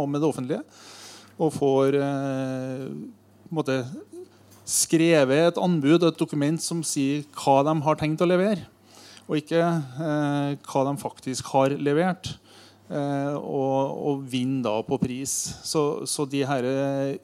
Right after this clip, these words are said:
uvekta kriteriene, eh, har egentlig null verdi når det kommer til stykket. Til syvende og sist er det pris, og det er klart at da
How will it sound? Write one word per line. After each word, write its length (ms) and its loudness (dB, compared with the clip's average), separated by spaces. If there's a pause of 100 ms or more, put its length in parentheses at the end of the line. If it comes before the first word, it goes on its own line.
uvekta 1160 0
kriteriene, 840 0 (140)
eh, 180 -10 (280)
har 200 4
egentlig 580 0 (120)
null 320 2
verdi 260 2
når 200 2
det 100 -2
kommer 160 -4
til 100 -8
stykket. 480 -6 (320)
Til 80 -4
syvende 320 0
og 60 -6
sist 260 -4
er 80 -2
det 80 -6
pris, 320 -6
og 80 0
det 60 0
er 80 -4
klart 180 0
at 80 -10
da 80 2